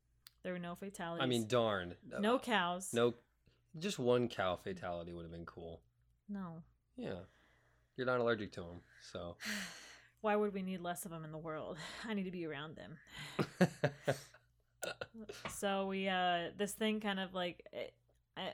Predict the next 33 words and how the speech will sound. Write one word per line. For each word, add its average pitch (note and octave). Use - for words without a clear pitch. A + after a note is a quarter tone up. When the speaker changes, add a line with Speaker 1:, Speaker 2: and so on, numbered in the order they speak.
Speaker 1:
and A3
all D#4+
between B3+
this, A3+
you G#3+
know, G3+
it, F#3+
it G3+
kind G#3+
of, G#3
like, G3+
went G3
back F#3
down C#3
and D3+
touched -
and, E3+
like, E3+
went F3
back F3
up A3+
and F3
then D#3+
went D#3
back E3
down G3
and G3
touched F#3+
and F#3
then F3
went D#3+
back D#3+
up. E3+